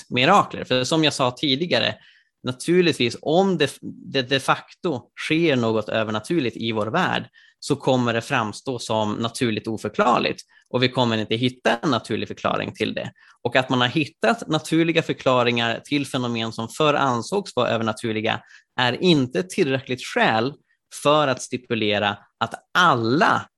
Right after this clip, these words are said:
händelser som vi idag saknar naturliga förklaringar till i själva verket har naturliga förklaringar.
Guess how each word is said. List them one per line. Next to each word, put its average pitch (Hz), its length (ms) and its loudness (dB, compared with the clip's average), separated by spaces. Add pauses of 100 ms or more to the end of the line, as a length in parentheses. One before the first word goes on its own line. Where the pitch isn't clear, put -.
(100)
händelser 110 760 0
som 113 180 -6
vi 110 80 -2
idag 127 300 2
saknar 107 340 -2
naturliga 107 320 -4
förklaringar 107 460 -4
till 104 320 -2 (760)
i 139 260 4
själva 117 300 2
verket 104 280 -4
har 104 140 -2
naturliga 104 460 -4
förklaringar. - 680 -2